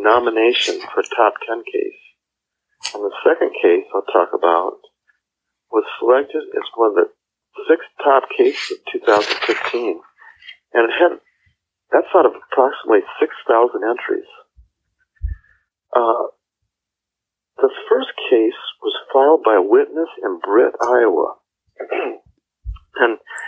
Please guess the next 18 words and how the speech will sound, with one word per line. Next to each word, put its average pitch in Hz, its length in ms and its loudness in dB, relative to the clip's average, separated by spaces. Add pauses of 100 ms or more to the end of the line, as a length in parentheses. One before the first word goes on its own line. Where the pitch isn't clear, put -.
(400)
Britt's - 260 0
a, - 140 4
a - 320 -10 (160)
small 127 320 2 (160)
town 120 240 4
of 107 80 -6
about 95 400 2
four 113 240 2
thousand 107 320 0 (140)
people 120 460 -6 (760)
located 110 580 4
in 87 280 2 (200)
north 107 320 0
central - 320 2
Iowa 104 400 4 (420)
near 120 180 2
Crystal - 480 0
Lake. 104 360 -2